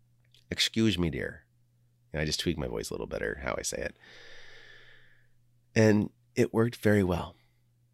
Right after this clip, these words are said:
And in fact, there were scenarios where there were, um, even co-, competing companies who had products much more expensive than ours. And in comparing our sales,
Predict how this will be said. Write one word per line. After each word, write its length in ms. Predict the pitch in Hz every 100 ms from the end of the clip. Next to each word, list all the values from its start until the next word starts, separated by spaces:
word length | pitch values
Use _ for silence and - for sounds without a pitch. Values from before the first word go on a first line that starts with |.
| _ _ _ _ -
And 100 | 104
in 120 | 98
fact, 360 | - 113 104 -
there 120 | 101
were 140 | 98 95
scenarios 560 | 107 104 101 95 92
where 160 | 98 95
there 140 | 92
were, 260 | 90 90 -
um, 200 | 92 90
even 320 | 101 110 104 - -
co-, 260 | - 107 - -
competing 440 | 110 - 113 104
companies 800 | 120 123 87 65 - - - - _ _ _ _ _ _ _ -
who 180 | 101 95
had 180 | 95
products 420 | - 98 95 - 104
much 360 | 101 110 -
more 160 | 107 95
expensive 540 | - - 107 - 87
than 120 | 82
ours. 600 | 92 107 73 76 78 - - _ _ - - - _ -
And 400 | 95 87 82 80
in 140 | 92
comparing 500 | 98 87 101 104 87
our 80 | 85
sales, 520 | - 120 110 87 78